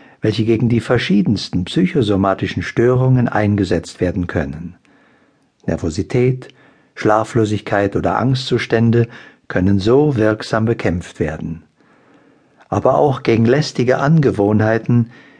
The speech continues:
bietet autogenes Training eine gute Hilfe. Erhöhter Zigaretten- oder Alkoholkonsum, Nägelkauen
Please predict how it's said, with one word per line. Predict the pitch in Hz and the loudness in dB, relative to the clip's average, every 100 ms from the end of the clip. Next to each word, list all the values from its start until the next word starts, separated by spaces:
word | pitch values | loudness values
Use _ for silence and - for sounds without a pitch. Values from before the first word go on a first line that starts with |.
| _ _ _ - | _ _ _ -4
bietet | 101 110 | -2 -2
autogenes | - 101 107 107 107 98 - | -2 0 0 2 2 0 -4
Training | 104 107 127 131 104 | 0 2 2 2 0
eine | 85 85 | -2 -2
gute | - 107 120 | -2 -2 -2
Hilfe. | 107 87 82 - - 82 _ _ _ _ _ _ _ _ _ | -2 -4 -6 -10 -14 -14 _ _ _ _ _ _ _ _ _
Erhöhter | - - 131 131 131 127 127 | -6 2 2 2 0 0 -4
Zigaretten- | - 117 92 113 127 98 | -6 -2 0 0 0 -2
oder | 92 90 | -2 0
Alkoholkonsum, | 101 127 131 113 120 117 113 110 113 113 113 - - - _ | 0 2 2 2 0 0 0 2 2 2 0 -8 -20 -20 _
Nägelkauen | 110 120 127 131 127 113 110 110 113 | 0 2 2 2 0 0 2 2 2